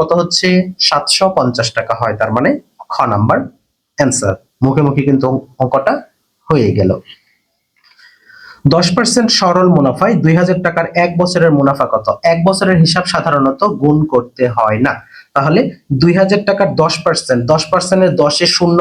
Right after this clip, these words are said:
কয়টা আছে? একটা আছে। তাহলে এখান থেকে একটা শূন্য কেটে দেন, কত হলো?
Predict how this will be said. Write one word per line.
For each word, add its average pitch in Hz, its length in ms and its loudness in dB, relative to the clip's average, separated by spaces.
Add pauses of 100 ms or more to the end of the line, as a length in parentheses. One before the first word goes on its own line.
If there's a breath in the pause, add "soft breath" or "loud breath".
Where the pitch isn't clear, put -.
কয়টা 175 300 0
আছে? 175 240 -2 (380)
একটা 143 380 -2
আছে। 104 160 -4
তাহলে 123 220 0
এখান 160 140 0
থেকে 165 160 -2
একটা 151 200 -4
শূন্য 156 260 2
কেটে 160 220 -4
দেন, 113 200 0
কত 156 200 -2
হলো? 139 240 0